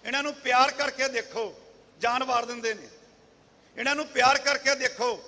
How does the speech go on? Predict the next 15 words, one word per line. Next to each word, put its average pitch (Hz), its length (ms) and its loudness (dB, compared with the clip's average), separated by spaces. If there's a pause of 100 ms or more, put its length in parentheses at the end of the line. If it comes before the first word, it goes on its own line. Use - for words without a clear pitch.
(340)
ਕੁਰਬਾਨ 254 360 2
ਹੋ 294 100 4
ਜਾਂਦੇ 226 360 -2
ਨੇ, 185 140 -12 (580)
ਇਹਨਾਂ 277 180 -2
ਨੂੰ 320 120 -8
ਪਿਆਰ 254 320 2
ਕਰਕੇ 277 360 -2
ਦੇਖੋ, 269 340 0
ਰੁਕ 285 280 -6
ਜਾਂਦੇ 269 400 0
ਨੇ, 277 240 -2 (260)
ਝੁਕ 285 220 -6
ਜਾਂਦੇ 254 440 0
ਨੇ। 226 300 -8